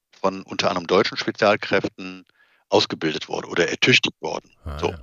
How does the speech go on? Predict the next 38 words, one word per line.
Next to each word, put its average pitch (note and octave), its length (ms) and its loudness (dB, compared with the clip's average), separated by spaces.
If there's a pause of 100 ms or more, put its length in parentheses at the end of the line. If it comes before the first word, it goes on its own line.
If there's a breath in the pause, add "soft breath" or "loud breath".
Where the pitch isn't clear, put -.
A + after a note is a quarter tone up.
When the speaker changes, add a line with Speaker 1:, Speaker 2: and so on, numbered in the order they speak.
(100)
Speaker 1:
Und E2 160 -6
dafür G#2+ 360 8
haben A2 160 2
wir G#2 260 8
eine F2+ 180 -4
Menge A#2 300 0
Geld, - 480 4 (240)
ähm, B2 320 -2 (160)
nach A#2+ 180 -4
Niger B2+ 280 0
gepumpt. C3+ 500 -2
Man F2+ 120 -4
redet F#2+ 280 0
von F2+ 140 -4
ungefähr G2 360 -2
fünfundvierzig A2 720 0
Millionen A#2+ 460 2 (800 loud breath)
für A2+ 400 10
Liegenschaften, A2 1040 -2 (140)
ne, A2+ 100 -6
eine G#2 140 -6
Kaserne, G#2+ 800 2 (380)
äh, F2+ 120 4
Ausrüstung, G#2 600 0
Fahrzeuge, G2 920 2
also F2 320 -2
Sachen. - 240 -6 (800 loud breath)
Speaker 2:
Ich G#2+ 120 2
meine, B2 140 6
das G#2+ 120 2
Pikante, - 1000 4
äh, - 40 -6
an A#2 140 2
der G#2 160 4
Situation G#2+ 440 4
im G#2 100 4
Nachbarland G#2 460 2
Mali, G2+ 400 2